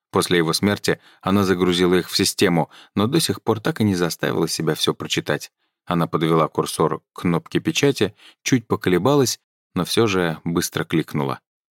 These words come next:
Офис оставался пустым, но она всё равно торопливо, едва ли не бегом,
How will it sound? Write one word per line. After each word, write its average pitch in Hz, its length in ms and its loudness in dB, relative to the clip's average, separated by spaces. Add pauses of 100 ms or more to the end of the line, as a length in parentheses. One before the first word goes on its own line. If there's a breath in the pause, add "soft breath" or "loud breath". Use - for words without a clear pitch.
(340)
Офис 110 380 0
оставался 87 480 0
пустым, 80 500 -2 (260 soft breath)
но 92 140 2
она 92 160 2
всё - 180 -2
равно 101 280 0
торопливо, 98 640 0
едва 87 340 2
ли 95 80 0
не 87 160 2
бегом, 107 420 2